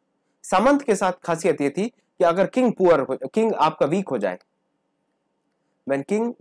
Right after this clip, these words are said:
becomes weak, उस टाइम पे आप क्या करने वाले हैं, उस टाइम पे सामंत अपना खुद का किंगडम बना लेते थे। ये खासियत थी सामंतास की।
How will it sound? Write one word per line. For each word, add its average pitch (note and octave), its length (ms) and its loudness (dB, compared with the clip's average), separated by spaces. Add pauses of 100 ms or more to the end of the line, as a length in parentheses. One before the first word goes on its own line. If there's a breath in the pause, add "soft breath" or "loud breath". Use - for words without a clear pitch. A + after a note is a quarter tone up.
becomes E3+ 300 -2
weak, E3+ 340 -6 (2000)
उस C#4+ 200 0
टाइम E3 180 2
पे D3+ 80 2
आप B2+ 180 2
क्या A#2+ 120 0
करने A2+ 220 -4
वाले G#2 200 -4
हैं, G#3 160 -6 (360)
उस B3+ 160 -2
टाइम D3 180 2
पे G#3 220 -4 (160)
सामंत G#3+ 420 0 (160)
अपना F3 220 -2
खुद F3 180 -6
का F#3 140 0
किंगडम C#3 320 -2
बना A2 180 -2
लेते G#2 260 -6
थे। G3+ 100 -4
ये E3+ 200 0
खासियत A2 400 -6
थी A2 60 -4
सामंतास F#2+ 520 -8
की। - 140 -20